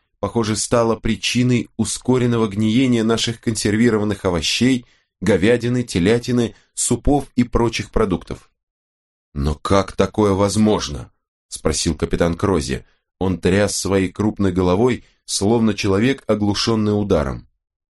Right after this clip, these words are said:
"Мы вышли в полярные воды вскоре после отплытия кораблей из Англии. Я думал, здесь достаточно холодно, чтобы любые продукты сохранились до самого судного дня". "Судя по всему, вы ошибались",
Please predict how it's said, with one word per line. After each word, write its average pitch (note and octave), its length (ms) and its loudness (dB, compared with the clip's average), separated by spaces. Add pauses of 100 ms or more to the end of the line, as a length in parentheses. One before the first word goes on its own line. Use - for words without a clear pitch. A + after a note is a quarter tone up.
(360)
"Мы F#2 160 2
вышли G2+ 340 0
в - 100 -6
полярные G2 440 2
воды G#2 280 2
вскоре G#2+ 440 0
после G#2+ 320 -2
отплытия A2 460 -2
кораблей G#2 440 2
из A2 140 0
Англии. D2 540 -2 (340)
Я C#2 220 0
думал, F#2+ 360 2
здесь E2+ 360 0
достаточно G2 680 0
холодно, F2+ 680 0 (220)
чтобы A#2 360 0
любые A2+ 380 2
продукты A2+ 540 0
сохранились A2+ 760 0 (220)
до G2+ 200 0
самого A#2+ 500 2
судного A#2+ 540 0
дня". F2 340 -2 (920)
"Судя A#2+ 400 0
по B2 120 0
всему, C3 420 0
вы A#2+ 160 2
ошибались", A2 760 -2